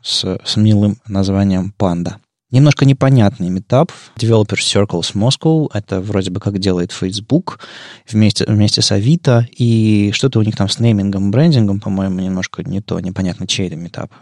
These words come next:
А, но, тем не менее, в Авито, видимо, в соучастии с ре-, с ребятами с Facebook проходит митап по фронтенду,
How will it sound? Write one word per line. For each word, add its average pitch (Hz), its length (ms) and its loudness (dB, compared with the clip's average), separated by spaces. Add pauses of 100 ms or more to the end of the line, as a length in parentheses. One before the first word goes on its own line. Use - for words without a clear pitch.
А, 85 260 -10
но, 120 100 0
тем 151 140 4
не 135 60 6
менее, 87 280 -2 (240)
в 98 100 -6
Авито, 170 400 0 (180)
видимо, 101 280 0 (140)
в - 80 -10
соучастии 101 720 -2
с - 220 -4
ре-, 95 180 -6 (160)
с - 100 -8
ребятами 90 440 -2
с - 40 -6
Facebook 123 460 -2 (500)
проходит 107 480 -4
митап 107 480 -2 (380)
по 95 400 0
фронтенду, 110 680 2